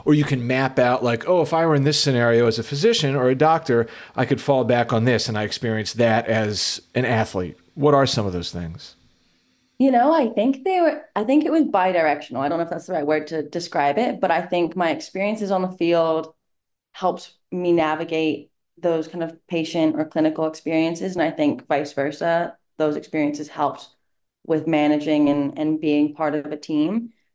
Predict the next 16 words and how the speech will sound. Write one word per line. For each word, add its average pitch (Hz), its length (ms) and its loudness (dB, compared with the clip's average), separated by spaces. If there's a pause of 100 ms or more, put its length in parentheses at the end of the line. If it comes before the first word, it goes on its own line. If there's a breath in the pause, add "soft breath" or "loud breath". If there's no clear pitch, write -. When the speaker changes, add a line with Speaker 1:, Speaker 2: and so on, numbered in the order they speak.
(120)
Speaker 2:
And 170 100 2
I 165 100 0
think 196 240 -2
the 202 80 0
biggest 170 460 -2
thing 147 560 2 (720)
I 170 200 0
learned 151 640 -2 (400)
over 160 200 -2
the 156 80 -2
course 160 280 -8
of - 60 -10
my 156 200 -2
career 156 600 -4
is 156 340 -2
each, 185 380 -4